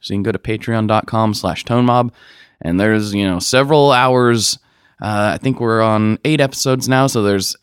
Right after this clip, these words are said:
there's hours of listening over there. If you need more additional content, it's generally me and my good friend Justin Porter shooting the breeze in the shred shed. So it's a little bit different vibe than what you're used to, but it's,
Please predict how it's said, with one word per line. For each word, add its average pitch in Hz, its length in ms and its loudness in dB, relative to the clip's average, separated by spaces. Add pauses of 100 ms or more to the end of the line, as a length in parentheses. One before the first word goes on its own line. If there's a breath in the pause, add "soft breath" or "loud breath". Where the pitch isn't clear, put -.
there's 98 280 -4
hours 123 460 0
of 101 380 -2 (460 soft breath)
listening 117 460 -2
over 101 320 0
there. 123 320 2
If 120 120 -6
you 95 120 0
need 123 240 4
more 113 260 4
additional 104 400 0
content, 98 540 -2
it's - 160 -14
generally 113 520 0 (400 soft breath)
me 127 440 4
and 95 340 -2
my 98 160 -4
good 92 260 -4
friend 82 240 -2
Justin 78 360 -8
Porter 123 500 -2
shooting 131 380 0
the 117 60 0
breeze 117 280 4
in 110 120 2
the 101 80 2
shred 104 300 0
shed. 98 320 2 (280 loud breath)
So - 80 -14
it's 87 100 -12
a 92 40 -6
little 135 200 4
bit 131 180 2
different 107 320 0
vibe 101 280 0
than 98 160 2
what 98 200 0
you're 92 120 -4
used 101 300 -2
to, 107 140 2
but 92 120 0
it's, - 340 -4